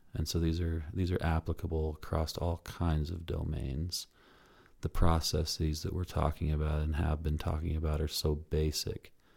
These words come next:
to what we as humans do that they're applicable everywhere.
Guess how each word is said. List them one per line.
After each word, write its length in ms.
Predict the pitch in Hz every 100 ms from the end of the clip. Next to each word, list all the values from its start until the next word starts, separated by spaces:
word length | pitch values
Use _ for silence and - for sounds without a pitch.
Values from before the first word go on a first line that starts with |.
| - _ - - -
to 100 | 80
what 180 | 80
we 160 | 80 80
as 140 | 76
humans 460 | - 76 73 73 76
do 240 | - 76
that 140 | 76 73
they're 180 | - 85
applicable 640 | 76 - - 80 78 78 -
everywhere. 680 | 78 - - - - 95